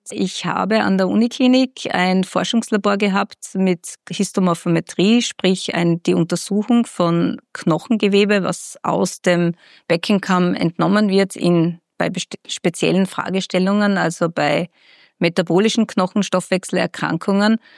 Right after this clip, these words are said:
Das wird dann analysiert und herausgefunden, warum die Leute so schlechte Knochenqualität haben und sich ständig was brechen.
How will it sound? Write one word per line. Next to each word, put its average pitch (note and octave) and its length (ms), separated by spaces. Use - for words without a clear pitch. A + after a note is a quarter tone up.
Das - 180
wird F#3+ 200
dann F#3 100
analysiert F3 680
und G3+ 180
herausgefunden, F#3 920
warum E3 580
die E3+ 60
Leute E3 380
so - 140
schlechte E3 720
Knochenqualität - 960
haben F#3+ 220
und E3 160
sich - 380
ständig E3 420
was - 160
brechen. - 500